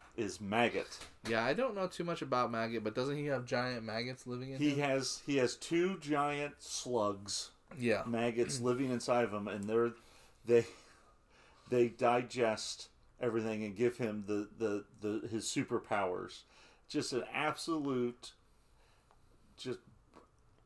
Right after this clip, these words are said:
Speaker 1: why?
Speaker 2: Yeah, that's
Speaker 1: Just, it's, it's the weirdest thing in the world. I guess it works 'cause it's an X-Men. It's just one of those things where it's like,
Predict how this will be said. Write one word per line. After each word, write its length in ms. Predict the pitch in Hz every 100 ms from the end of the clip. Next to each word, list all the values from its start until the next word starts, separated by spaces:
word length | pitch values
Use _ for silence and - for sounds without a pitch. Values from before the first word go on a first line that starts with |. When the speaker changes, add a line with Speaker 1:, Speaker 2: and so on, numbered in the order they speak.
| - - -
Speaker 1:
why? 440 | - 165 123 80 -
Speaker 2:
Yeah, 260 | 110 110 98
that's 240 | 113 127
Speaker 1:
Just, 240 | 165 151 - - - -
it's, 440 | 180 151 - - -
it's 200 | 160 143
the 120 | - 139
weirdest 520 | 123 160 190 196 -
thing 220 | 156 151
in 80 | 151
the 80 | 135
world. 400 | 123 110 107 - - - -
I 100 | -
guess 260 | 123 170 170
it 100 | 151
works 320 | 120 143 -
'cause 200 | 165 147
it's 180 | 147 -
an 100 | 139
X-Men. 380 | 143 - 156 147
It's 180 | 147
just 180 | - 202 185
one 120 | 202
of 60 |
those 200 | 180 156
things 260 | 156 139 123
where 160 | 135 123
it's 120 | 127
like, 380 | 113 110 -